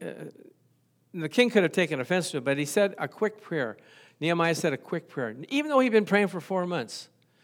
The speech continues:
he still, still said a quick prayer 'cause he wanted to have the exact words to say before the king. A-, he said, "If it please the king and your servant has found favor in your sight, let him send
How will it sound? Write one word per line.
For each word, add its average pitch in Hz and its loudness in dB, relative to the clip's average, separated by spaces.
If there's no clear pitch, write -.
he 185 -2
still, 254 6
still 240 2
said 202 2
a 160 0
quick - -6
prayer 170 -2
'cause 160 -2
he 185 -2
wanted 185 -2
to 165 -2
have 170 -2
the 143 -6
exact 147 -6
words 139 -4
to 120 -12
say 117 -6
before 131 -6
the 127 -4
king. 117 -10
A-, 170 -6
he 175 0
said, 220 6
"If 220 6
it 220 6
please 277 4
the 277 0
king 233 4
and 185 4
your 190 4
servant 151 2
has 147 0
found 151 -2
favor 185 0
in 180 -4
your 170 -2
sight, 135 -4
let 208 6
him 175 2
send 202 2